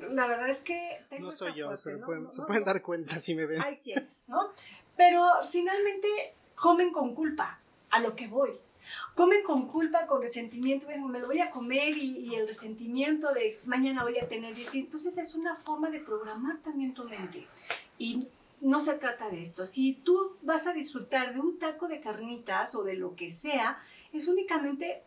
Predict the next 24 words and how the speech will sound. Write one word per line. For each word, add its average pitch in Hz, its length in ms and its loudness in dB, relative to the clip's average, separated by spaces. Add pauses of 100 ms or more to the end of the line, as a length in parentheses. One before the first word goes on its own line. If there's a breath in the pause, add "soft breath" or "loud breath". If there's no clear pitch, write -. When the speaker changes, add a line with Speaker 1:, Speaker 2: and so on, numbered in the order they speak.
Speaker 1:
es - 220 -8 (640)
dar 285 300 4
la 330 220 4
orden, 262 640 0
eh, 269 180 -14
incluso 269 300 -6
a - 60 -10
tu 427 140 -10
cuerpo, 262 480 -4
de 202 140 -6
que 240 140 -6
esto 285 100 0 (120)
Speaker 2:
Claro. - 20 -4
Speaker 1:
que 302 120 -2
vas 285 240 -2
a 349 100 -2
meter 285 460 -4
a 381 80 -6
tu 311 160 -6
cuerpo 269 300 -4
te 240 180 -6
va 269 160 0
a 285 40 -2
dar 285 240 -4